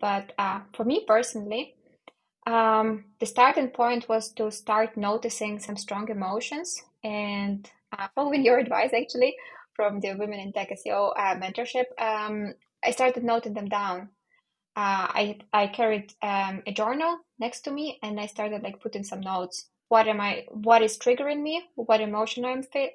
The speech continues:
am, am I feeling at this particular moment? And, um, then I would take a moment later on, uh, at some, at some, um, free moment to look through this, to dive deeper into this topic,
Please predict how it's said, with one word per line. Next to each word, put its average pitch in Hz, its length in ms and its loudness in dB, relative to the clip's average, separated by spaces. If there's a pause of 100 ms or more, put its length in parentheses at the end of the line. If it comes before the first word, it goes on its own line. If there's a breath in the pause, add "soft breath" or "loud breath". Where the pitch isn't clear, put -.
am, 233 160 -2
am 240 140 0
I 254 80 0
feeling 254 400 -2
at 247 100 -4
this 247 140 -4
particular 254 520 -4
moment? 247 440 -4 (640 loud breath)
And, 202 440 -2
um, 196 520 -2 (680)
then 214 460 2 (800)
I 220 120 8
would 214 280 -2 (500)
take 233 180 2
a 226 40 -4
moment 208 540 -4
later 196 300 -6
on, 202 260 -6 (140)
uh, 208 240 -2
at - 160 -10
some, 196 280 -10
at 196 200 -8
some, 202 100 -8 (160)
um, 202 380 -4 (100)
free 208 120 0
moment 202 380 -4 (1000)
to 196 380 0
look 233 180 4
through 196 180 -6
this, 190 340 -4 (120)
to 214 60 -12
dive 196 220 4
deeper 208 300 -4
into - 240 -12
this - 180 -10
topic, - 440 -2